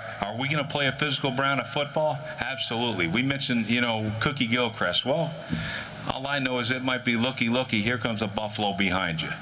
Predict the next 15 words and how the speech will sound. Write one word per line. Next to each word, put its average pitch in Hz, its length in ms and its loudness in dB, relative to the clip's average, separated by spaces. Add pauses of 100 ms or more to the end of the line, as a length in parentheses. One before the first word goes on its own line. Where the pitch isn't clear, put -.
(340)
Okay? 104 440 0
I 110 140 -2
don't 117 140 -4
know 113 100 0
who 120 200 0
that 120 260 0
back's 120 260 0
gonna 120 220 2
be, 123 260 2
but 98 180 0
it, 98 220 0
it, 110 260 0
it's 110 180 2
getting 113 280 0
ready. 107 300 0